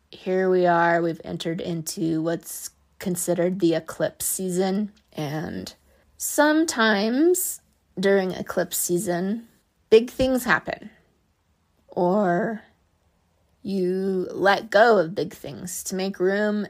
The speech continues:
and make space for amazing possibilities, right?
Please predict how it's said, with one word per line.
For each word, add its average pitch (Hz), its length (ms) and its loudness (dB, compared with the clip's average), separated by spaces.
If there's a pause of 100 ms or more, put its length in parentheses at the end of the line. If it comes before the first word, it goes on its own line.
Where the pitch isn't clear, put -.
and 180 120 -6
make 180 180 -6
space 185 640 0
for 170 640 2 (1080)
amazing 196 640 2
possibilities, 214 1160 0
right? 180 340 -2